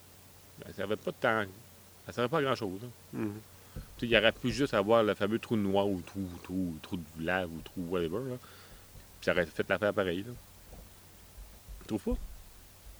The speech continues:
Speaker 2: Oh, oui, mais ça m'a pas dérangé.
Speaker 1: Bon. Fait que, euh,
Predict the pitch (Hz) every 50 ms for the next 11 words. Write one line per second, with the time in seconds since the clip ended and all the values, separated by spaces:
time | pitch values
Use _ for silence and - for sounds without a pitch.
0 | - 185 185 180 151 113 92 87 - 107 - 175 160 143 160 151 147 - 165 143
1 | 120 110 98 101 - - - - - - - - - - - - - - - -
2 | - 104 - - - - - - - - - - - - - - - - - -
3 | - - - - - - - - - - - - - - - - - - - 110
4 | 101 90 - - 98 92 92 92 90 90 90 87 87 87 85 85 85 85 82 82
5 | 82 82 80 80